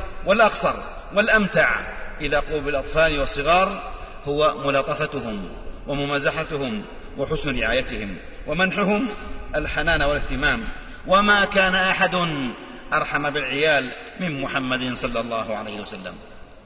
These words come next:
وزحمة الواجبات وكثرة المسؤوليات لا يجوز أن تن-، أن تشغل عن مثل هذا، فهذا من جملة المسؤوليات والواجبات. يقول أنس رضي الله عنه:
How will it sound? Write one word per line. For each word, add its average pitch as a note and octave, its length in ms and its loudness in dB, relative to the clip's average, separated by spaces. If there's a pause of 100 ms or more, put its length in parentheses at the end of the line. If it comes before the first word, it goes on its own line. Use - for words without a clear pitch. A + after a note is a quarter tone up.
(420)
وزحمة C3+ 420 2
الواجبات C#3 560 2 (560)
وكثرة C#3+ 440 0
المسؤوليات C#3 640 0 (320)
لا E3+ 200 6
يجوز D#3 300 0 (540)
أن C#3 220 0
تن-، C#3+ 280 0
أن C#3 200 -2
تشغل D3+ 460 2
عن C3+ 240 2
مثل B2+ 180 -4
هذا، D#3 400 2 (280)
فهذا D3+ 640 6 (320)
من C3+ 180 -2
جملة C3+ 500 -2 (440)
المسؤوليات B2+ 680 0
والواجبات. G#2+ 520 -4 (520)
يقول D3+ 320 4
أنس D#3 220 4
رضي C#3 200 2
الله C3+ 240 4
عنه: F#3 220 4